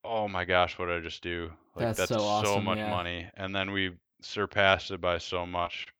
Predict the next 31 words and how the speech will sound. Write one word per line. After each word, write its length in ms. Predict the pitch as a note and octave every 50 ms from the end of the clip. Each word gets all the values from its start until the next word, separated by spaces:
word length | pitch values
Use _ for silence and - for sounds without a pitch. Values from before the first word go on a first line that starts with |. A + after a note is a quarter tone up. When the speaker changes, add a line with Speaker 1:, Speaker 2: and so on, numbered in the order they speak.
| _ _ _ _ _ _ _ - _ _ _ _ -
Speaker 1:
And 480 | - G2+ G2 F#2+ F#2+ F#2 F#2 F2+ F2+ _ _ _ _ _ _ _ -
through 360 | - - - C3 C#3 C#3 C#3
that 160 | B2+ A#2+ A2+
experience, 500 | G#2 - - - - A#2 A2+ G#2+ G2+ -
people 320 | - - B2 A#2+ B2 B2+
were, 160 | A#2+ A#2 G#2+ G2+
like, 160 | F#2 F2 -
coming 300 | - - G#2+ G2+ G2 G2
out 140 | F#2+ F#2+ F#2
of 60 | E2
the 100 | E2+ E2+
woodwork 420 | F2 F#2 F#2+ F2+ F2+ F2+ F2 D#2
trying 300 | - - F#2+ F2+ F2+ F2
to 140 | F2 F2 E2+ - - - - - - _ _ -
do 160 | A#2+ A#2 A#2
anything 380 | B2 A#2+ A#2+ B2 A2+ A#2+ A2+ A2
they 120 | G#2 G2+
could 240 | - - G#2+ G2+ F#2+
to 60 | G2
help, 500 | F#2+ - G#2 G2+ G2 F#2+ F#2+ F#2 - -
and, 220 | F2+ F2 F2 F2 - _ _ - _ _ _ _ -
and 320 | - F#2+ F#2 F2+ F2+ F#2 -
it 60 | - G#2+
was 140 | G#2 A2
just 200 | A2 A2+ G#2+ -
an 100 | A#2 G#2+
amazing 520 | G2+ F#2+ F#2+ F#2 F#2+ G2 G2 F#2 G2 G2 F#2
experience, 640 | F2 - - - - G2+ G2 F#2+ F#2+ F#2+ F2 - -
and 240 | F2+ F2 F2 F2 - _ _ -
realizing 640 | G2 G2 G#2 G#2+ G#2 G#2 G2+ G2+ F#2+ F#2+ F#2+ F#2 F2+
that 180 | F2 E2+ F2